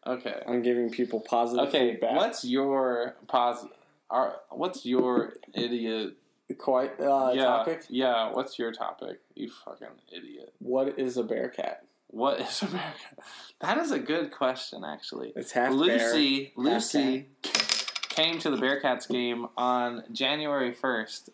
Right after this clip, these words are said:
Speaker 1: if I must say. Oh, <laughs> God. Rob, you're killing me.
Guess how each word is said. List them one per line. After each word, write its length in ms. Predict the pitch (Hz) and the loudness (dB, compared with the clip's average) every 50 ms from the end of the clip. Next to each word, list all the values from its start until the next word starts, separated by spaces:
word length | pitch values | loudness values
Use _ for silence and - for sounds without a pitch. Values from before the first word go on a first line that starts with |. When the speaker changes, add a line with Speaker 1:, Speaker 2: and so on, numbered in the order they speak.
| _ _ | _ _
Speaker 1:
if 160 | - 123 - | -6 -4 -2
I 200 | - 104 110 117 | 0 0 0 0
must 340 | 117 113 113 117 117 - - | 0 0 -2 -2 -2 -4 -2
say. 420 | - 127 120 113 113 110 107 110 - - _ _ _ _ _ _ _ _ _ _ _ _ - - _ - | -2 0 0 2 0 0 -2 -4 -8 -14 _ _ _ _ _ _ _ _ _ _ _ _ -20 -6 _ 2
Oh, 800 | 120 139 147 147 143 - - - - - - 147 - - - - - - - - - - - | 4 6 6 6 4 4 2 -2 -2 0 0 0 0 -2 -6 -10 -8 -8 -8 -8 -10 -10 -8
<laughs> 200 | - - - - | -4 -2 0 2
God. 680 | - 196 175 170 - - - 156 139 135 135 131 - - - 156 165 160 143 123 113 - | 4 4 4 4 2 2 2 2 4 4 2 2 0 -4 -8 -10 -8 -8 -8 -10 -4 0
Rob, 480 | 156 175 180 180 175 160 156 156 156 156 | 2 4 6 6 6 4 4 2 0 0
you're 120 | 311 277 | -2 -2
killing 460 | - - - 180 175 165 160 156 151 151 | 0 2 2 4 4 4 2 0 0 0
me. 280 | 143 139 139 139 139 | 0 0 0 0 -2